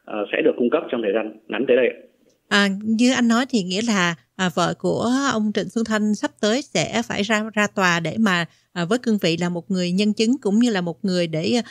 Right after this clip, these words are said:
Speaker 2: à, bảo vệ cho quyền lợi của ông Trịnh Xuân Thanh phải không?
Speaker 1: Vâng, đương nhiên khi mà, ờ, ông Trịnh Xuân Thanh có vợ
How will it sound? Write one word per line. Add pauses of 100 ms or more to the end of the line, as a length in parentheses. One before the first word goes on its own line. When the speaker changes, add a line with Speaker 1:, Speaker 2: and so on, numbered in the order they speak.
(180)
Speaker 2:
à, (100)
bảo
vệ
cho
quyền
lợi
của
ông (140)
Trịnh
Xuân
Thanh
phải
không? (2500)
Speaker 1:
Vâng, (320)
đương
nhiên (100)
khi
mà, (420)
ờ, (360)
ông
Trịnh
Xuân
Thanh
có
vợ